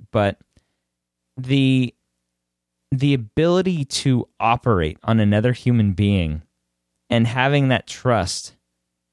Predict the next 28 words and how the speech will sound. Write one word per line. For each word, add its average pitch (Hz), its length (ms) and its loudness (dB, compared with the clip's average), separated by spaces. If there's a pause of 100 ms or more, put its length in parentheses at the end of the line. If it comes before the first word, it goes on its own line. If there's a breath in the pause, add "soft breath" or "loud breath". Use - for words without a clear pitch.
(180)
a-, 120 40 0
and 120 280 0
I 143 100 2
think 160 240 -2
that's 107 220 -2
the 95 140 -4
ultimate 117 420 -2
trust - 320 -4
in 90 120 2
medicine 90 460 0
is, 82 320 -4 (380)
is 92 420 0 (380)
a 104 80 2
patient 107 640 0
giving 110 260 2
consent 101 560 0
to, 90 220 0 (140)
to 90 440 2 (560)
having 107 240 2
somebody 107 400 0
cut - 300 -4
you 95 180 2
open 87 400 0
and, 76 260 -4 (100)
and 85 280 0
fix - 400 -4
something 80 480 -4
and 78 140 -6